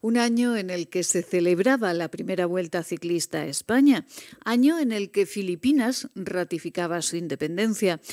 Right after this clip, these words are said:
En Estados Unidos se inventaba el parquímetro. Moría Carlos Gardel y nacía Pavarotti. En Alemania, en ese año, se instauraba la jornada laboral de ocho horas. José Antonio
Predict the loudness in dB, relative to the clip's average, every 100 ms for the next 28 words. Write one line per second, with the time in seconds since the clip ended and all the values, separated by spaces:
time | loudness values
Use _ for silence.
0 | -10 -2 2 4 4 4 4 2 2 2
1 | 2 -2 -4 -4 -2 0 2 2 -2 0
2 | 4 4 4 0 -2 _ -4 0 4 2
3 | 2 0 2 2 2 0 -2 0 2 2
4 | 0 -8 -10 -10 -6 -2 -2 0 0 2
5 | 0 2 0 -2 _ _ _ -2 0 2
6 | 2 2 0 0 2 2 2 0 -4 -2
7 | 0 -2 -2 -2 -2 -2 -2 0 2 2
8 | 4 2 0 0 0 0 0 2 2 2
9 | 2 0 0 0 0 0 -2 0 0 -2
10 | -6 -14 _ _ _ _ _ _ _ 2
11 | 4 4 4 6 6 6 4